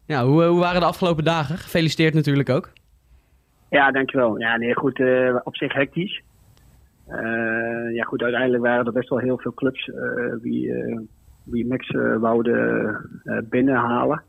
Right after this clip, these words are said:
Speaker 2: Ja, en ja, goed, eh, er heeft, eh, uiteindelijk, eh, ja, gewezen op Vitesse. En, eh, dat is, denk ik, eh, ja, mm, ook voor hem, zeg maar, de beste keuze. En dat wou hij ook heel graag.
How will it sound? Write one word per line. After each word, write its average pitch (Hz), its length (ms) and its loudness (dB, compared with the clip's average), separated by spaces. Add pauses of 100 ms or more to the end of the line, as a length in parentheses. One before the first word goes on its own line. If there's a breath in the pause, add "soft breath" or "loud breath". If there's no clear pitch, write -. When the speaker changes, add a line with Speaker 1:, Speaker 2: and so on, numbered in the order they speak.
(920 soft breath)
Speaker 2:
Ja, - 120 -2
en 120 80 2
ja, 107 80 4
goed, 120 220 0
eh, 117 60 2 (260)
er 117 180 2
heeft, 113 220 0
eh, 117 280 2
uiteindelijk, 117 580 0
eh, 120 320 -2 (320)
ja, 117 200 -4
gewezen 117 440 0
op - 80 -12
Vitesse. 120 560 -4
En, 165 220 -8
eh, 117 300 -6
dat 113 140 0
is, - 260 -6
denk 135 200 4
ik, 120 180 0
eh, 117 320 -8
ja, 107 240 -4 (560)
mm, - 300 -8
ook 139 240 -4
voor 143 180 2
hem, 131 200 4
zeg 120 140 -2
maar, 123 120 -2
de 110 60 -2
beste 117 280 -4
keuze. 113 440 -4
En 117 100 -6
dat 113 140 -4
wou 117 160 2
hij 117 140 2
ook 117 160 0
heel 120 160 0
graag. 110 420 -4